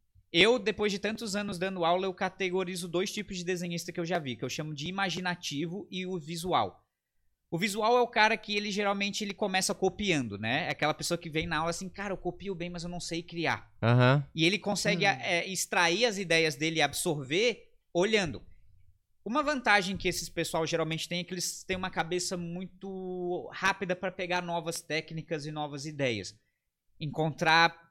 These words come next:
Speaker 1: é, es-, estudos e padrões de anatomia, luz e sombra e tal, eles têm uma cabeça muito,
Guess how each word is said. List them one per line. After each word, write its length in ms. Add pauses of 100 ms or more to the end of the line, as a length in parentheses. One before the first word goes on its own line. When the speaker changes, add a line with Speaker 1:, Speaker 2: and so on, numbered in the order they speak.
(100)
Speaker 1:
é, 440
es-, 300 (520)
estudos 680
e 40
padrões 500
de 120
anatomia, 680
luz 240
e 60
sombra 300
e 40
tal, 160
eles 160
têm 100
uma 100
cabeça 400
muito, 440